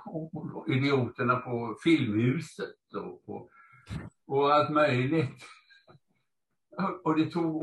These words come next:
år innan jag kunde fatta och få ner den i mig själv. Du är endast påverkad av dina egna tankar som du väljer att tänka själv. Du är du som gör valet att tänka det.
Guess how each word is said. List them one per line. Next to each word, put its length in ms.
år 520
innan 160
jag 160
kunde 240
fatta 640
och 100
få 160
ner 600
den 320
i 120
mig 160
själv. 360
Du 180
är 360
endast 460
påverkad 560
av 140
dina 280
egna 420
tankar 300
som 480
du 240
väljer 760
att 220
tänka 680
själv. 680
Du 280
är 120
du 240
som 220
gör 120
valet 760
att 160
tänka 340
det. 160